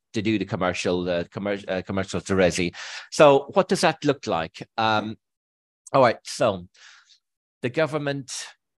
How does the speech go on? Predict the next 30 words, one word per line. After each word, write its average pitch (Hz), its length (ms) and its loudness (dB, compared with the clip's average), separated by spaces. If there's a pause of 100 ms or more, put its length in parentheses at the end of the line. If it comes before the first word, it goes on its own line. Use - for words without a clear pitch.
(160)
were 123 240 4
worried, 104 520 2 (680)
um, 95 560 -4
that 92 260 -2 (200)
when 107 180 -4
covid 120 340 0
happened, 98 560 -4 (720)
n-, 101 800 -8 (100)
not 98 420 -2
a 107 60 4
lot 101 220 4
of 95 160 -4
people 104 400 -4
would 92 320 -4
reopen 95 440 -2
their 85 120 -4
shops. - 340 -6
And 113 100 0
in, 127 320 -2
e-, 131 240 -2
uh, 120 200 0
e-, 131 180 -8
even 123 300 -2
out 117 100 2
of 113 80 -4
the 113 60 -2
ones 107 240 -4
who 110 100 -2
would 113 220 0
reopen, 87 680 -2